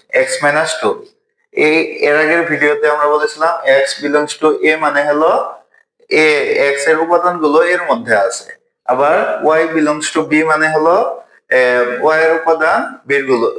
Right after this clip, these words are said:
এ, বির মধ্যে আছে, এবং শর্ত দেয়া আছে হলো y সমান সমান x minus টু। ক নম্বর প্রশ্ন বলছে, যদি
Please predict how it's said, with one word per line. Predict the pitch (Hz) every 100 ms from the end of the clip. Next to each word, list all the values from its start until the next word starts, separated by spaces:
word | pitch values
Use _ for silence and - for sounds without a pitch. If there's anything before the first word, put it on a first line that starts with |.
| 123
এ, | 120
বির | 131 143
মধ্যে | 139 110 - 98
আছে, | 98 - - _ _ -
এবং | - 147 160 -
শর্ত | 175 175 139 139
দেয়া | 151 151
আছে | 156 160
হলো | 170 220 - - 143
y | 151 -
সমান | 131 131
সমান | 135 160 156 120
x | - 127
minus | 120 123 -
টু। | - - _ _ - - - _ -
ক | 175
নম্বর | 180 170 165
প্রশ্ন | 170 165 175 175
বলছে, | 175 180 165 - - 131
যদি | 135 139